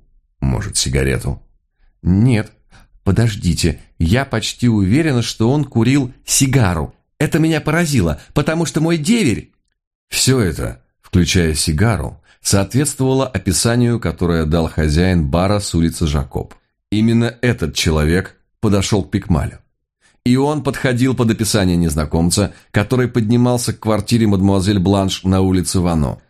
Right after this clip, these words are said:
Спустя несколько минут Мигре и Лапуэнт уже стояли на тротуаре. «Куда едем?»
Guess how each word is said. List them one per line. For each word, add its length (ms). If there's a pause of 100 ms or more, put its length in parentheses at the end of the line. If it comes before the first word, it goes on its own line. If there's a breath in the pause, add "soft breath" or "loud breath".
(140)
Спустя 440
несколько 480
минут 400 (180 soft breath)
Мигре 460
и 40
Лапуэнт 600 (140)
уже 300
стояли 420
на 140
тротуаре. 640 (440)
«Куда 220
едем?» 400